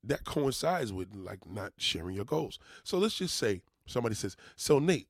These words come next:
what are you gonna do next?" And you say, "I'm gonna do this next."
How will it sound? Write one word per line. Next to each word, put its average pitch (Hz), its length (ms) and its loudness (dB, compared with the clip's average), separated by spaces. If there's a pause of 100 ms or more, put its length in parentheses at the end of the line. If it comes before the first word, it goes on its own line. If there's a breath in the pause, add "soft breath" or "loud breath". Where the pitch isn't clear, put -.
what 127 160 0
are - 20 -2
you 160 100 -2
gonna 135 180 2
do 127 160 -4
next?" 127 640 -4 (1500)
And 95 160 -6
you 101 100 -2
say, 90 380 -2 (320)
"I'm 110 80 -4
gonna 92 100 2
do 92 160 0
this 101 220 0
next." - 380 -14